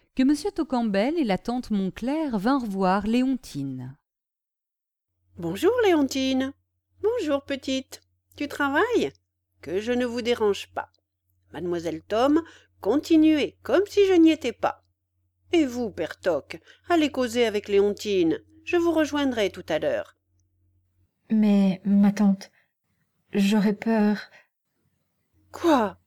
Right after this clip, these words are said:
Speaker 2: De quoi as-tu peur ? Ce n'est pas de mon grand savoir.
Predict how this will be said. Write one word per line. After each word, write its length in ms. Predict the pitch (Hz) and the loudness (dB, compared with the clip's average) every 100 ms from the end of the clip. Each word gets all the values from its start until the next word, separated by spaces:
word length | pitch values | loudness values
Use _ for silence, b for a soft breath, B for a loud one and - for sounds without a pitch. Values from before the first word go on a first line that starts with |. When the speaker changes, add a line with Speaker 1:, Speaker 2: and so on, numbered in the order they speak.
| _ _ _ | _ _ _
Speaker 2:
De 160 | 285 330 | 4 4
quoi 300 | - 302 294 | 4 6 6
as-tu 320 | 285 294 269 | 6 2 -6
peur ? 580 | - 240 233 208 196 156 _ _ _ | -2 0 2 0 -2 -4 _ _ _
Ce 180 | - 226 | -10 -6
n'est 160 | 220 | -4
pas 200 | 185 202 | -2 -2
de 100 | 190 | 0
mon 180 | 196 185 | 4 4
grand 220 | 160 165 | 4 0
savoir. 680 | 170 254 302 294 175 - - | 0 0 2 2 2 -2 -10